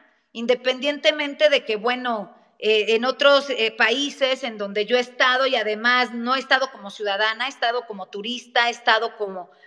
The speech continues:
como, como estudiante, porque a eso he ido a estudiar, eh, y, y sí me da tristeza, ¿no? Tristeza en el sentido de cómo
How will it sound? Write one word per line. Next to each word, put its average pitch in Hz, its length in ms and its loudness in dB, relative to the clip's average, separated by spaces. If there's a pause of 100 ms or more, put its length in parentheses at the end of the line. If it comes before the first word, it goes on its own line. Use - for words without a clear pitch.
(120)
como, 208 600 0
como 220 520 0
estudiante, 254 1080 0 (380)
porque 226 260 -2
a 240 60 2
eso 285 260 -6
he 254 120 0
ido 247 300 -6
a 262 120 -4
estudiar, 214 600 -6 (500)
eh, 262 320 2
y, 285 180 -10
y 302 160 -14
sí 370 160 -6
me 427 100 -4
da 359 220 2
tristeza, 240 720 -4
¿no? 220 240 -6
Tristeza 311 420 -4
en 403 80 -4
el 311 100 -2
sentido 233 880 -6 (440)
de 285 340 2
cómo 392 420 4